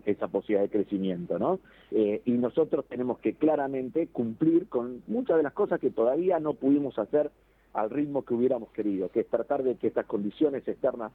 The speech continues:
más favorables nos permitan que tengamos una vida cotidiana de los argentinos y las argentinas más serena, más tranquila, donde los sueldos pueden alcanzar más, donde la inflación claramente marca un camino descendente,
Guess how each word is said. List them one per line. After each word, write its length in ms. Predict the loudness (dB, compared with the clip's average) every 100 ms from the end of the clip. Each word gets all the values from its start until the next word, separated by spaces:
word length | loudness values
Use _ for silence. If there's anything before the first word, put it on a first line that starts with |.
| -4
más 160 | -4 0
favorables 600 | 0 2 2 2 2 -2 _ _ _ -8
nos 180 | -6 0
permitan 640 | 0 0 -6 -2 -2 -2 -14 _ _
que 80 | -6
tengamos 500 | -2 0 0 -4 -8
una 200 | -6 -2
vida 300 | -2 0 -2 0
cotidiana 560 | -2 0 2 2 2
de 60 | 0
los 160 | 0
argentinos 500 | -4 -6 -4 -2 -2 -2
y 60 |
las 140 | -2 -2
argentinas 540 | -4 -6 -2 -2 -2
más 160 | -4 -6
serena, 380 | -4 -4 -6 -8
más 180 | -8 -6
tranquila, 520 | -6 -8 -8 -6 -8 _ _ _ -4
donde 260 | -4 0 -2
los 140 | 0
sueldos 340 | 0 0 -2 -2
pueden 260 | -2 -2
alcanzar 420 | -4 -6 -8 -6
más, 220 | -2 -2 -4 _ _ _
donde 320 | -2 0 2 0
la 100 | 0
inflación 520 | -2 -4 0 0 0
claramente 580 | -2 0 -2 -4 -2 -2
marca 280 | -2 -4
un 60 | -2
camino 360 | -2 -2 -4 -4
descendente, 680 | -4 -2 0 0 0 -2